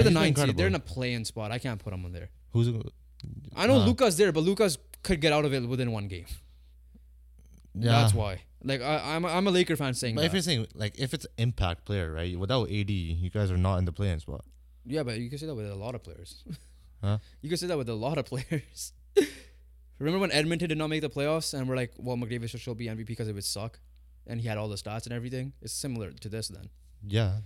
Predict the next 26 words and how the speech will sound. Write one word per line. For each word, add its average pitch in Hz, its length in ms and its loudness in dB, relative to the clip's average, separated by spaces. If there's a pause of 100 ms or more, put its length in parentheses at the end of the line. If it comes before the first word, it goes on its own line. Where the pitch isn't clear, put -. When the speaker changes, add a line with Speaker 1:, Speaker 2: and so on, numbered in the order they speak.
Speaker 1:
So 190 140 2
Speaker 2:
but, - 0 -
Speaker 1:
no, 185 200 4
I, 170 260 4
I - 20 8
Speaker 2:
but - 60 6
Speaker 1:
disagree 151 240 6
Speaker 2:
McDavid 175 40 8
Speaker 1:
with 170 80 8
Speaker 2:
was - 60 6
Speaker 1:
that. 214 80 6
Speaker 2:
still 175 100 6
in 156 60 4
the 127 80 4
conversation 90 560 0
at 73 80 -6
the 78 80 -8
end, 76 60 -4
Speaker 1:
'Cause 170 120 2
Speaker 2:
yeah. 220 80 6
Speaker 1:
Steph 226 80 2
Curry 214 220 2
wasn't 190 180 0
on 165 80 -4
the 127 80 -2
list, 127 360 -6